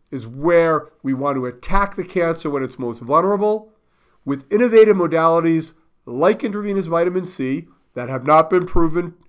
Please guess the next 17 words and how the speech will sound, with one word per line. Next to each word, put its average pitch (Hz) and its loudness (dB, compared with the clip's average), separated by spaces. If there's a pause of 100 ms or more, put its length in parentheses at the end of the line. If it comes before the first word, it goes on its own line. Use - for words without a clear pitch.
(280)
to 139 -6
stop 151 -2
cancer 165 -6
from 170 -12
coming 175 -8
back, 131 -6 (300)
that 131 -8
are 131 -4
not 156 -4
F 165 -10
D 165 -4
A 160 -2
approved, 135 -6
but 123 -12 (120)
are 156 -4 (500)
inexpensive, 180 -6 (460)
safe, - -6